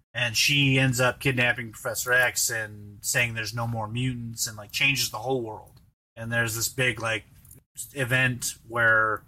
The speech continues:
all the comics are part of House of M and everything changes. She becomes, like, the biggest supervillain. Um, once they come back and get her,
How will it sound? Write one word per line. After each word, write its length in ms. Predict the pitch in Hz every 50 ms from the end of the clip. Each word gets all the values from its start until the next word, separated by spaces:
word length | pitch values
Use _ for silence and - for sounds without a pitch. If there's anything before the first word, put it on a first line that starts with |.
| - - - - _ _ _ _ _
all 240 | - 139 135 135 139
the 100 | 127 131
comics 460 | - 139 127 123 123 123 117 - -
are 120 | 127 117 110
part 260 | - - 127 123 117
of 80 | 107
House 280 | - 123 120 117 - -
of 100 | 117 107
M 340 | 113 113 113 113 113 110 110
and 100 | 110 110
everything 340 | 110 110 110 107 107 104 101
changes. 580 | - - 110 104 101 - - 80 - - - - - - - - - - - _ _ _ _ _ _ _ -
She 120 | - 139
becomes, 360 | 127 127 117 139 135 123 117
like, 200 | 123 123 120 117 - 113 113
the 160 | 131 135 131 123
biggest 400 | 127 127 117 120 117 - - -
supervillain. 500 | 127 110 110 110 98 95 98 - - - - - - - _ _ _ _ _ - - -
Um, 380 | 143 139 131 127 123 120 117 113
once 240 | 123 147 160 - -
they 120 | 151 127
come 280 | - - 143 117 110 107
back 560 | 104 - 156 180 175 156 143 - - - - - - - - - _ _ _ _ _ _ _ _ _ -
and 380 | 120 123 123 123 120 117 117 113
get 180 | 127 135 135 127
her, 480 | 131 131 123 120 120 117 113 - -